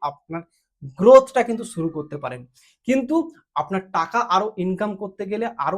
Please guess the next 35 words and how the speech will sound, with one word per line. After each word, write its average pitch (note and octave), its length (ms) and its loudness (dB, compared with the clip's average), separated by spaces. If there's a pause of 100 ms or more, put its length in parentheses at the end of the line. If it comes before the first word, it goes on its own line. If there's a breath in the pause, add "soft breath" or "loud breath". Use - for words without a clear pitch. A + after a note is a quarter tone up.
(140)
অনেক F#3 200 -2
কিছু F#3 240 -8
জিনিস E3 160 -6 (100)
লাগে। D#3+ 160 -10 (140)
আপনি F3+ 160 -6 (140)
এই D#3+ 160 -2
চ্যানেলটা D3+ 380 -6
ফলো D#3 200 -4
করতে F#3 220 -10
থাকুন, F#3 200 -8 (100)
আমাকে E3 280 -6
ফলো F3 240 -4
করতে F#3+ 240 -12
থাকুন, G#3 180 -12 (680 soft breath)
কারণ G#3+ 200 6 (100)
আমি A3 140 0
এখানে A3+ 160 -2 (100)
প্রতিনিয়ত A#3 480 -2 (160)
ফাইন্যান্সের F#3+ 500 -4
ওপর G3 120 -4 (120)
ভিডিও D#3 260 -2
নিয়ে G3+ 140 -4
আসি G3 120 -12 (120)
এবং E3+ 120 -2 (200)
আপনার G#3+ 240 -6 (120)
জীবনযাত্রার F#3+ 640 -6
মান F3 200 -6
কি F#3+ 120 -14
করে F#3+ 120 -6 (220)
নেক্সট A3+ 220 -6 (100)
লেভেলে F#3+ 340 -4
যাবে, D#3 140 -4 (340)
সেইটার F#3+ 420 0
ওপর F3+ 140 -6 (120)
ভিডিও D3+ 220 -6